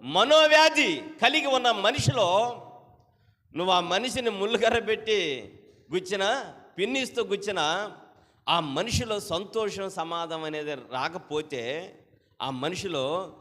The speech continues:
జీవం లేని వెలుగు, అంటే మనిషి మాత్రమే ఈ లోకం మీద ఉంది కానీ ఆత్మలో మాత్రం నెమ్మది లేనే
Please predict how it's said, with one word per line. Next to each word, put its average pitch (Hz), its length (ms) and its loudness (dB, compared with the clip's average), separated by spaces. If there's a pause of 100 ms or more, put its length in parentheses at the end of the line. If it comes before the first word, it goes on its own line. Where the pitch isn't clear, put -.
(280)
జీవం 202 540 -4
లేని 196 240 -4
వెలుగు, 151 320 -6
అంటే 165 220 -6
మనిషి 147 480 -6
మాత్రమే 208 600 -4
ఈ 185 60 0
లోకం 165 380 -2
మీద 143 180 -8
ఉంది 139 180 -8
కానీ 127 440 -8 (960)
ఆత్మలో 165 600 -2
మాత్రం 147 520 -6
నెమ్మది 135 380 -8
లేనే 127 500 -10